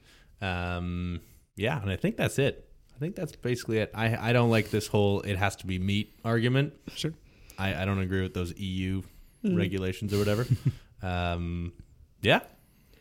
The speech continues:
Speaker 1: There you go.
Speaker 3: Yeah. See, I, I, I think it either has to be that,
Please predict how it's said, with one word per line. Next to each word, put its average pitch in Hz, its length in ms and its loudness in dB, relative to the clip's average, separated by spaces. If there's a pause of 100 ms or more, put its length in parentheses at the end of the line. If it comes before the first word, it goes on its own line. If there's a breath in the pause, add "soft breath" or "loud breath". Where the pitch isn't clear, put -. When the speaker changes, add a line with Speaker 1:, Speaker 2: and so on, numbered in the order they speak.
(120)
Speaker 1:
There 104 140 0
you 147 160 2
go. - 40 -8 (300)
Speaker 3:
Yeah. - 220 -8 (340)
See, - 180 0
I, 277 160 8
I, 220 340 4 (200)
I 226 60 4
think 311 180 6
it - 200 0
either 226 400 8
has 165 340 -2
to - 80 -6
be 160 140 -2
that, 151 300 -4